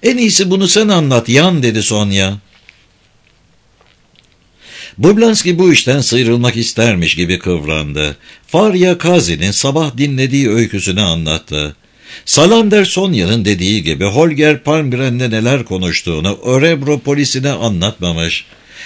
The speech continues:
Benito'nun yediği dayakla ilgili de fazla bir şey söylememiş. Yalnızca bir konuyu konuşmak istemiş. Jamal Çovdöri'nin ölümüyle ilgili yapılan araştırmayı, bu soruşturmanın çok kötü yürütüldüğünü söylemiş.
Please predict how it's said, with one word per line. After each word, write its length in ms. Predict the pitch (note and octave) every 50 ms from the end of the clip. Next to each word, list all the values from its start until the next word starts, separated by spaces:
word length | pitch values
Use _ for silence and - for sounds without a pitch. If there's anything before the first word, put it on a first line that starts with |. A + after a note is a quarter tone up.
| - -
Benito'nun 580 | F2 G#2 D3 F3 G#3 A3 G#3+ - F3+ F#3+ F3+ F#3
yediği 460 | F3 E3 E3 E3+ D3+ F3 E3+ E3 C#3+
dayakla 380 | C#3+ C#3+ D#3 D#3+ D#3+ D#3 - D3
ilgili 440 | D3 D3 B2+ A#2+ C3+ C#3+ D#3 C3
de 100 | C3 C3+
fazla 400 | B2+ - B2 B2 A#2 F#2+ C3 C3 A2+
bir 120 | A2+ A2
şey 200 | G#2 G#2+ A2 A2
söylememiş. 840 | - - F#2+ G2 F2 D#2 F#2 G2 F2 E2 D#2+ D#2 D#2+ E2 - - - _ _ _ _ _
Yalnızca 560 | - E3 G3+ A3 G#3 G3+ F3+ E3+ F#3 F3+ D3+
bir 160 | E3+ G#3+ F#3+ D#3+
konuyu 360 | - D3 D#3 C#3+ C#3 D3 C#3
konuşmak 500 | - B2 B2+ A#2+ G#2+ - F2 G#2 A2+ G2
istemiş. 680 | F#2 F2 - - F2 E2+ E2 E2+ E2+ D#2+ - - - - _ _ - - - - - -
Jamal 440 | F2 D3 F3 G#3 G3+ G3+ G3+ F#3+ F3+
Çovdöri'nin 880 | - - D#3+ F3+ E3+ D#3 C#3 C#3+ E3 F3+ D3+ G#2 D#2+ C#2 C#2+ F2 G#2 G#2+
ölümüyle 540 | G2 B2+ C3 C#3 C3 C3+ E3 C#3+ F#2 G2
ilgili 340 | A#2 B2+ G#2 F#2 A2 A2+ B2
yapılan 360 | G#2 G2+ G2+ - G2+ G#2 A2
araştırmayı, 840 | G2 F2+ F#2 F#2+ F2+ - - G2 F#2 F#2 F2+ F2+ F2 E2+ E2 E2+ E2+ - _ _ - - - - -
bu 100 | C#3+ G#3+
soruşturmanın 720 | G#3 - F#3+ F#3+ F#3+ F#3 - F#3 F#3 F3 F3 F3 F3+ F3+
çok 360 | F3 - - G3 G#3 G#3 -
kötü 220 | - D#3+ D#3 - D#3+
yürütüldüğünü 720 | D3 C#3+ C#3+ D3 - - C3+ C3+ A#2+ A2 A#2 A2 G2+ G#2+
söylemiş. 680 | - - G2 G2 F#2 F#2 F2+ E2+ F2+ F2 E2+ - -